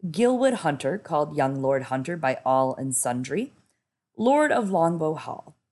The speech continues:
And Yon Royce, mightiest of them all, the redoubtable Bronze Yon,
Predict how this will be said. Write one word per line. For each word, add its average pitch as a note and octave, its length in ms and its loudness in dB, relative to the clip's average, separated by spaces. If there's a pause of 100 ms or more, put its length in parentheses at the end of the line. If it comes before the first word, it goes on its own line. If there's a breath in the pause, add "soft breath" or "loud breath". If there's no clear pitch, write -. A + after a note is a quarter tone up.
(200)
And G#3 260 4
Yon G#3+ 340 2
Royce, E3+ 480 2
mightiest C#3+ 460 0
of C3 100 -4
them C3+ 160 -2
all, B2+ 320 0 (220 soft breath)
the G3+ 80 -4
redoubtable A3 640 0
Bronze D#3 520 -2
Yon, C3 360 -4